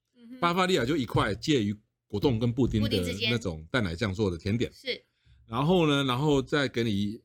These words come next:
Speaker 2: 一坨鲜奶油，哎，讲一坨啊，这样，<laughs> 直接讲
Speaker 1: 一份。
Speaker 2: 一小份鲜奶油。然后呢，再给你呢，大概几瓢匙的红豆，
Speaker 1: 红豆。
Speaker 2: 红豆泥。
Speaker 1: 对。
Speaker 2: 然后你可以分着吃，可是呢，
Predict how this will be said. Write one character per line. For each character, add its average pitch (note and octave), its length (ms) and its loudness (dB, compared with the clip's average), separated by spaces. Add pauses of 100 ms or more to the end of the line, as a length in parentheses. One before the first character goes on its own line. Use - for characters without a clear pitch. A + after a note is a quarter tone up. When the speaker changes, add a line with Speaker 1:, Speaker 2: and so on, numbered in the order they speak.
Speaker 2:
一 - 80 0
坨 F#2+ 320 0
鲜 B2+ 180 0
奶 G2 120 -2
油， C#2+ 260 -12
哎， A2+ 80 -4
讲 A2+ 160 0
一 D3 80 2
坨 E2 320 -20
啊， F2+ 100 -20
这 A2+ 60 -4
样， G#2+ 100 -4
<laughs> - 20 -
直 B2+ 380 2
接 C3+ 220 2
讲 - 180 -4
Speaker 1:
一 C#4 60 -2
份。 E4+ 180 -2 (460)
Speaker 2:
一 F3 100 -6
小 - 240 -8
份 C#3 160 0
鲜 C#3+ 180 -2
奶 C3 140 -2
油。 D2+ 180 -12 (540)
然 A2 100 -8
后 D3+ 220 2
呢， C3 280 2
再 C#3+ 180 0
给 A#2+ 180 0
你 A#2 240 2
呢， F2+ 460 -8
大 A2+ 100 -8
概 G2+ 440 -2
几 F2 280 -18
瓢 G#2+ 260 0
匙 F2+ 300 -4
的 F2 100 -20 (360)
红 - 200 -20
豆， F#2+ 80 -6
Speaker 1:
红 - 160 0
豆。 G#2 440 -2
Speaker 2:
红 G2+ 140 -4
豆 A#2+ 200 2
泥。 E2+ 300 -2
Speaker 1:
对。 A3+ 80 -4 (540)
Speaker 2:
然 A#2 140 -6
后 D3 280 2
你 A2 120 -2
可 D3+ 160 2
以 A2 220 -2 (220)
分 C3 180 0
着 A#2 100 2
吃， G#2+ 380 0
可 A#2 140 -2
是 D#3 180 2
呢， B2+ 340 -2